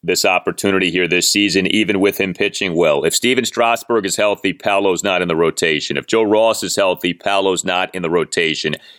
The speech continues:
If Anibal Sanchez doesn't have this cervical neck impingement, Paolo's not in the rotation. There are all of these dominoes that have fallen to set this up here for Paolo to get this shot. If any of those other guys are healthy,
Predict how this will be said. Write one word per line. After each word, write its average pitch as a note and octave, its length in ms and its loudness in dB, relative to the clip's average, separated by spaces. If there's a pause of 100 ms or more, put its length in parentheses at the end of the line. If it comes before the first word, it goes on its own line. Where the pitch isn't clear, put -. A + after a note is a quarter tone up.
If G2+ 200 0
Anibal A#2+ 380 2
Sanchez G#2+ 600 -2
doesn't G2+ 280 0
have G2 180 0
this F#2 180 0
cervical G2 380 0
neck F#2 260 -2
impingement, D#2+ 560 -4
Paolo's F#2+ 480 -2
not F2 280 0 (280)
in G2 160 0
the F#2 80 0
rotation. E2+ 640 0 (100)
There A#2 140 4
are A2 140 2
all D#3 480 2
of G#2 160 -2
these G2 240 0
dominoes G#2 680 0
that F#2 100 2
have E2+ 120 -2
fallen G#2 580 0
to F#2+ 280 0
set - 400 -2
this F#2 260 -2
up A2 220 0
here E2 300 0 (320)
for G#2+ 100 2
Paolo A2+ 460 -2
to G2 80 0
get G#2 240 -2
this F#2+ 160 0
shot. B2+ 340 -2 (260)
If B2 220 -2
any F3 260 0
of G#3+ 120 -2
those C#3 240 2
other C#3 180 2
guys A#2 380 2
are F#2+ 100 2
healthy, G#2 540 -2